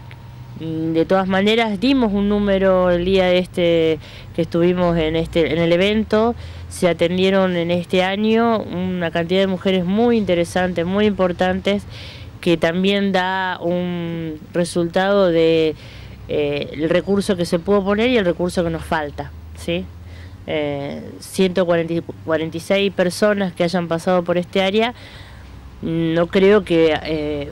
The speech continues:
Speaker 2: nosotras tengamos esa capacidad, ¿sí? Que la pudimos realizar, sí, pero seguramente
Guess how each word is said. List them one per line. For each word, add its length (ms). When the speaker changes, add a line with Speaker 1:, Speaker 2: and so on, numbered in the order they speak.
Speaker 2:
nosotras 560
tengamos 400
esa 180
capacidad, 680
¿sí? 320
Que 100
la 140
pudimos 640
realizar, 720
sí, 400
pero 200
seguramente 580